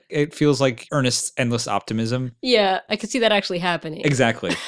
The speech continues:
Speaker 2: <laughs> Where the troll called time out and he was like, "Oh, okay."
Speaker 1: I wouldn't say Ernest is gullible, but he does
Speaker 2: He's
Speaker 1: believe, he, he
Speaker 2: earnest.
Speaker 1: does believe the best of people.
Speaker 2: Yeah,
Speaker 1: Even
Speaker 2: well,
Speaker 1: if,
Speaker 2: he's optimistic.
Speaker 1: even if they don't deserve it,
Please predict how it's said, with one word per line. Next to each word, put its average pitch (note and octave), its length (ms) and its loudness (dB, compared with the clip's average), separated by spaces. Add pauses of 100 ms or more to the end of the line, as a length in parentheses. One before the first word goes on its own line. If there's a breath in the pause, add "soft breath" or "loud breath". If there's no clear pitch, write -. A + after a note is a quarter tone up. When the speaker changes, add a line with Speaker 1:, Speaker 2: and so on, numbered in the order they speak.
Speaker 2:
<laughs> - 180 -2
Where G3+ 260 4
the G3+ 180 0
troll G#3+ 240 2
called G#3 240 4
time G3 180 2
out G3 140 4
and F#3+ 100 0
he G3 100 4
was G3 100 0
like, F#3 240 0 (180 soft breath)
"Oh, B3 220 4
okay." F#3+ 420 -2 (100)
Speaker 1:
I - 40 -2
wouldn't B3+ 200 4
say A#3 160 4
Ernest F3+ 300 0
is A#2+ 140 -2
gullible, E3 720 0 (100)
but C#3+ 140 0
he - 120 0
does D#3+ 220 8
Speaker 2:
He's - 60 -4
Speaker 1:
believe, C3 380 6
he, - 60 2
he G#3 40 4
Speaker 2:
earnest. E3+ 420 4
Speaker 1:
does C#3+ 160 6
believe B2 380 4
the A2 80 0
best G2+ 260 2
of - 100 -12
people. C#2+ 380 -8
Speaker 2:
Yeah, E3+ 380 2
Speaker 1:
Even B2 180 4
Speaker 2:
well, - 40 4
Speaker 1:
if, - 40 6
Speaker 2:
he's C4 100 0
optimistic. D#4 600 2
Speaker 1:
even D3 160 4
if D3 100 2
they D3 80 8
don't C3 160 4
deserve A2+ 340 2
it, G2+ 160 2